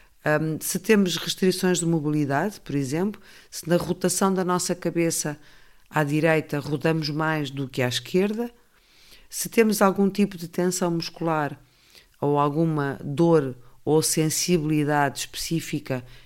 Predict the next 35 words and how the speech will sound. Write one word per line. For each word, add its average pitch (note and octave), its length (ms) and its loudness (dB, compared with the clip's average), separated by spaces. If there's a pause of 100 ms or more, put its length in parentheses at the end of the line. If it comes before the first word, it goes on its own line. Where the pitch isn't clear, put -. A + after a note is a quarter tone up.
em C3 120 -4
alguma C#3+ 340 -2
parte C3+ 380 -4
do C3 80 -4
nosso B2+ 320 -6
corpo, F#3+ 440 -4 (600)
e, F#3 360 -2
portanto, E3+ 520 -2
este E3 300 -2
seria D#3+ 360 0
uma D#3+ 300 -2
possibilidade D3+ 800 -4 (360)
de D3+ 120 -2
um D#3 100 2
exame D3+ 360 0
clínico D#3+ 440 0
até D3+ 200 -2
bastante D3 500 -6 (440)
exaustivo. C#3+ 720 -4 (1160)
Numa A3+ 200 4
quarta A#3 360 4
fase, C#3 540 0 (580)
eh, E3 140 4
seria G3 300 2
importante D#3+ 500 -2
ter F#3 180 2
alguns F#3 300 4
exames F3+ 420 2
de E3 120 0
diagnóstico E3 720 -2
complementar, C#3+ 800 -2
como C3+ 220 -6
são, C#3 220 -4
por C3+ 180 -4
exemplo, B2+ 560 -4